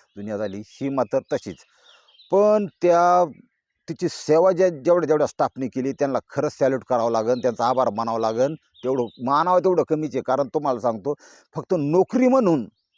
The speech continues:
त्यांनी कधी सेवा नाही केली, ही मीच आहे अशी म्हणून त्या नर्सनी की, अं, तिची सेवा केली. इतका भावनाशील, इतका असा समाज आपला अजूनही आहे.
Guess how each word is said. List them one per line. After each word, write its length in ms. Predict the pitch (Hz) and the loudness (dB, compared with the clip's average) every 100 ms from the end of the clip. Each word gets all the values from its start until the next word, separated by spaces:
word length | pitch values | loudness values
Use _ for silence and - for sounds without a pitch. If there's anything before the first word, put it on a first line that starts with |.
| - | -2
त्यांनी 220 | 170 156 | 0 0
कधी 140 | 147 135 | -2 -2
सेवा 280 | - 113 110 | 0 0 0
नाही 160 | 104 | -4
केली, 280 | - 113 135 | -8 -10 -8
ही 300 | 127 156 165 - _ _ | -10 -6 -6 -6 _ _
मीच 360 | 135 220 269 170 | 0 2 2 0
आहे 120 | 120 _ _ _ | -2 _ _ _
अशी 220 | 139 156 | -4 -2
म्हणून 240 | 147 165 | -2 0
त्या 80 | 151 | 0
नर्सनी 440 | 143 139 - 131 147 - _ _ _ - | 0 -2 -2 -6 -6 -10 _ _ _ -10
की, 120 | 131 | -10
अं, 280 | 135 120 101 | -8 -10 -10
तिची 160 | 127 123 | -8 -8
सेवा 280 | - 123 113 | -2 0 0
केली. 280 | - 123 | -2 -6
इतका 320 | 143 147 - 135 | -6 -8 -4 -2
भावनाशील, 680 | 107 135 135 117 - 151 160 _ _ _ | 2 0 0 -6 -4 -6 -6 _ _ _
इतका 260 | 107 - 127 | -16 -4 0
असा 240 | 120 - | 0 -2
समाज 400 | 123 120 113 123 - | -6 -4 -4 -4 -4
आपला 380 | 113 - 127 143 131 _ | -6 -2 -2 -2 -6 _
अजूनही 460 | - 113 120 120 110 | -2 -2 -2 -4 -2
आहे. 360 | 113 120 127 | -2 -2 -4